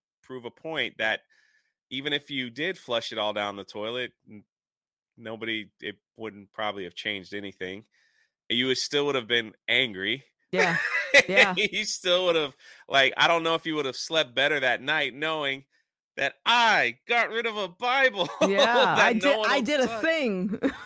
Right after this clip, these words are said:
Speaker 1: I did a, I did a thing. And that's, that's the stuff that I, that a lot of us keep seeing, like, on social media. It's like making sure my profile says the right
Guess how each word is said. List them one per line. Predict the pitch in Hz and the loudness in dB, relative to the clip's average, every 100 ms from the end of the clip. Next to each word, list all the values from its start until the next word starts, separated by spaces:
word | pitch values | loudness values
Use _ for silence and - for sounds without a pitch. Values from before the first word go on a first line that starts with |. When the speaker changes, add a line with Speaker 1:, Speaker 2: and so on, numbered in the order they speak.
| - | -4
Speaker 1:
I | 147 | 0
did | 165 190 - | 2 4 2
a, | 233 311 | 0 -2
I | 147 | -6
did | 147 160 | -6 -8
a | 147 - | -8 -8
thing. | 170 135 | -8 -6
And | 131 | -6
that's, | 139 165 - - _ _ _ - | -4 -4 -6 -18 _ _ _ -4
that's | 175 214 | -2 -2
the | - | -6
stuff | 196 180 170 | -10 -8 -6
that | 160 147 | -2 0
I, | 135 107 | 0 -2
that | 131 131 120 _ _ _ - | -2 -2 -2 _ _ _ -16
a | 117 | -8
lot | 123 131 | -4 -4
of | 120 | -8
us | - | -14
keep | 131 - | -16 -14
seeing, | - 123 123 110 71 - | -12 -10 -12 -14 -16 -12
like, | 117 78 | -8 -6
on | 117 | -6
social | 113 120 113 113 | -8 -10 -10 -12
media. | 113 135 185 117 71 | -10 -10 -6 -6 -6
It's | 87 - | -8 -8
like | 107 104 98 _ _ _ _ _ | -4 -4 -6 _ _ _ _ _
making | - 123 139 123 | -6 -6 -6 -8
sure | - 131 | -6 -4
my | 127 113 | -4 -4
profile | 107 - 143 - 135 113 101 | -4 -6 -6 -4 0 0 0
says | - 107 98 | -6 -8 -8
the | 98 | -10
right | 95 82 | -6 -8